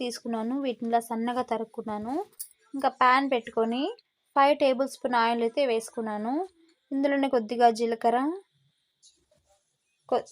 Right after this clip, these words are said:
ఒక పచ్చిమిరపకాయ స్పైసీ కోసం, and కొంచెం పోపు దినుసులు వేసుకొని వేయించుకోవాలి. అవి కూడా బాగా చిటపటలాడిన తర్వాత సన్నగా తరిగి పెట్టుకున్న ఉ-, ఉల్లిపాయ ముక్కలైతే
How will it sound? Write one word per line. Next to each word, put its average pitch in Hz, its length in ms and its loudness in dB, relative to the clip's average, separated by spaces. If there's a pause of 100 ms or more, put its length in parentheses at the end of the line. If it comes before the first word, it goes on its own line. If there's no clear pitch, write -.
ఒక 262 200 0
పచ్చిమిరపకాయ 262 760 4
స్పైసీ 247 460 -2
కోసం, 226 300 0 (760)
and 277 220 -2 (120)
కొంచెం 262 320 2 (180)
పోపు 254 280 4
దినుసులు 240 380 -2
వేసుకొని 226 500 0 (200)
వేయించుకోవాలి. 233 840 0 (640)
అవి 262 200 -2
కూడా 254 220 2
బాగా 240 300 4
చిటపటలాడిన 226 600 0 (100)
తర్వాత 220 360 2 (100)
సన్నగా 247 400 -2 (100)
తరిగి 226 200 -2
పెట్టుకున్న 233 360 -6 (160)
ఉ-, 220 120 -8 (160)
ఉల్లిపాయ 240 480 -2
ముక్కలైతే 214 440 -6